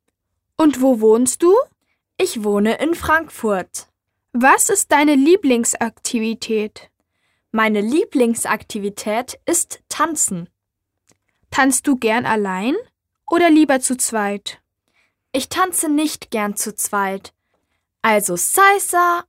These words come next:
Speaker 2: oder Tango mag ich nicht.
Speaker 1: Tanzt du gern Hip-Hop?
Speaker 2: Ja, ich tanze gern Hip-Hop.
Speaker 1: Willst du im Hip-Hop-Verein tanzen?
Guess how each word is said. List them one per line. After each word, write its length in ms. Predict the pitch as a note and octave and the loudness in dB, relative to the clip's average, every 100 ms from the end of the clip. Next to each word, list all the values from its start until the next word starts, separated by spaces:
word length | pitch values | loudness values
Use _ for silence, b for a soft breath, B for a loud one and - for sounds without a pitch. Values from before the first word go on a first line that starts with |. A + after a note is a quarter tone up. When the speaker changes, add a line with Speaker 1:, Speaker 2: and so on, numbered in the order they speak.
| - | -8
Speaker 2:
oder 300 | G3 E3+ - | -6 -4 -6
Tango 580 | - E4 E4+ D4+ D4 D4 | -6 -4 -2 -2 -2 0
mag 420 | B3 A3 G3+ G3+ | 0 0 0 -4
ich 180 | F#3+ - | -10 -6
nicht. 500 | F#3 F#3 - - - _ _ _ _ _ _ _ _ _ _ - | -6 -8 -12 -20 -20 _ _ _ _ _ _ _ _ _ _ -4
Speaker 1:
Tanzt 340 | D#4+ D4 - | 2 2 2
du 100 | C#4+ | 0
gern 240 | B3 A3+ A3 | 0 0 -2
Hip-Hop? 760 | - G3+ - D#4 A#4+ _ - _ _ _ - | -6 -8 -2 0 0 _ -20 _ _ _ -8
Speaker 2:
Ja, 480 | A#3+ D4+ D4 B3 A#3+ - | 0 4 6 4 -2 -12
ich 120 | - | -4
tanze 360 | C#4+ C4 B3 | 0 0 0
gern 460 | A3+ - D4 D4 B3+ | -4 0 4 4 4
Hip-Hop. 680 | A3+ F#3+ - F3 E3+ - _ _ _ _ _ _ _ | 0 -6 -8 -8 -8 -10 _ _ _ _ _ _ _
Speaker 1:
Willst 380 | B3 C#4 D#4+ - | 0 2 2 2
du 80 | E4+ | 2
im 140 | B3+ | 2
Hip-Hop-Verein 960 | G3 A3+ - D#4 D#4 - D#4+ - D#4+ D#4+ | 0 -4 -2 -2 -2 -2 0 2 0 -2
tanzen? 460 | E4 E4 E4+ - | -4 -4 -4 -6